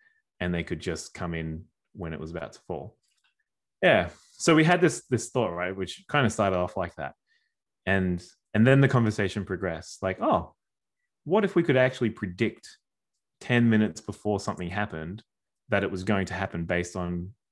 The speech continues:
artificial intelligence and a hundred years worth of data on cricket. And so we brought Google in and we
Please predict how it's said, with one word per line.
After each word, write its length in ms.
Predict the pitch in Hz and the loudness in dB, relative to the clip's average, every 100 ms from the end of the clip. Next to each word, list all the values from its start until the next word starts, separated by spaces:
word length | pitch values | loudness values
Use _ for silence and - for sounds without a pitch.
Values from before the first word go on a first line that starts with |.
| _ | _
artificial 440 | 90 85 95 80 85 | -8 -6 -6 -6 -6
intelligence 540 | 80 90 85 85 82 - | -6 -6 -6 -6 -8 -10
and 300 | 82 78 82 98 _ _ _ - | -10 -10 -10 -14 _ _ _ -12
a 40 | 87 | -6
hundred 260 | 87 78 | -6 -6
years 200 | 82 82 | -6 -4
worth 240 | 85 80 - | -4 -6 -8
of 100 | 80 | -6
data 300 | 90 85 - - | -4 -4 -8 -14
on 160 | 85 80 | -12 -12
cricket. 420 | 82 156 - - _ _ _ _ _ _ - | -6 -4 -6 -12 _ _ _ _ _ _ -4
And 140 | 107 | -2
so 520 | - 120 104 101 101 107 _ _ _ _ - | 0 0 2 2 0 -4 _ _ _ _ -4
we 160 | 110 107 | 0 0
brought 440 | 117 135 135 101 | 2 4 4 2
Google 360 | 110 107 110 92 | 2 4 4 0
in 400 | 80 80 92 - | -2 -8 -12 -10
and 180 | 90 90 | -6 -4
we 180 | 90 | -4